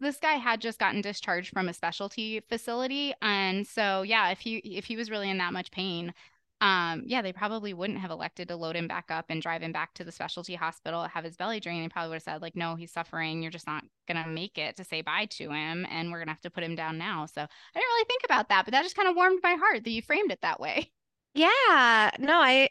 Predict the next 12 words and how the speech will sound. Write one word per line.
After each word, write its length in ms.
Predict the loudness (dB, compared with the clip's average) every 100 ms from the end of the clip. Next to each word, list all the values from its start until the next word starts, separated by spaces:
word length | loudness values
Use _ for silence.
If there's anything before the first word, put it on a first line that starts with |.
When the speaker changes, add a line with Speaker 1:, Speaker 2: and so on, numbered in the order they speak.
| 4
Speaker 2:
I 120 | 4
definitely 380 | 4 4 4 4
think 180 | 2 2
that 120 | 2
that's 240 | 2 0
the 80 | -4
case 320 | 2 2 2
probably 340 | 0 0 2 2
with 160 | 2
a 60 | 0
lot 220 | 2 4
of 180 | 2 0